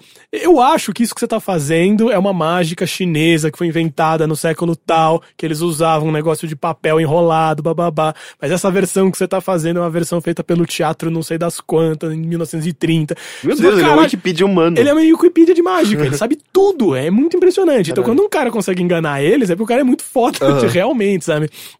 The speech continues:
Speaker 1: E qu-, quando
Speaker 3: Ou,
Speaker 1: os
Speaker 3: e que, na, na verdade, ele até brinca. Quando um cara consegue me enganar,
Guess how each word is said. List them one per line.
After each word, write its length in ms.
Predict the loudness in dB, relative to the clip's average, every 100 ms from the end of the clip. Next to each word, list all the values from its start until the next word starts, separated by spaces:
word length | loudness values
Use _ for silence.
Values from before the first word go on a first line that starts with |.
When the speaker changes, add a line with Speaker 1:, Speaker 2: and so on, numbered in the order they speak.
| -2
Speaker 1:
E 160 | 0 0 -6 -20 -20 _
qu-, 140 | -12 -12 -2
quando 180 | 2 4
Speaker 3:
Ou, 60 | 4
Speaker 1:
os 80 |
Speaker 3:
e 20 | 4
que, 160 | 2
na, 120 | 2 2
na 100 | 2
verdade, 240 | 2 0 0
ele 100 | -2
até 180 | -2
brinca. 440 | -2 -2 -4 -6 -10 -16 -20 _ _ _ _
Quando 200 | -4 -4
um 40 | 0
cara 200 | -2 0
consegue 320 | -2 -2 -2
me 80 | -2
enganar, 460 | -2 -2 -2 -4